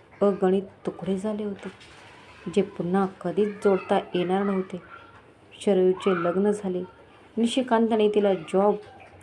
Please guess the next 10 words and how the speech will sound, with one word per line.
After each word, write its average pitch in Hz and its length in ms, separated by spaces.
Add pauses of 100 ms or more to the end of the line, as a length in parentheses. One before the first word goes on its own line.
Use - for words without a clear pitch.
(200)
किंवा 214 240
स्वतःची 196 580
प्रॅक्टिस 190 540
करू 196 320
दिली 196 240
नाही. 208 280 (880)
"माझा 175 340
मोठा 175 380
बिझनेस 190 500
आहे, 185 260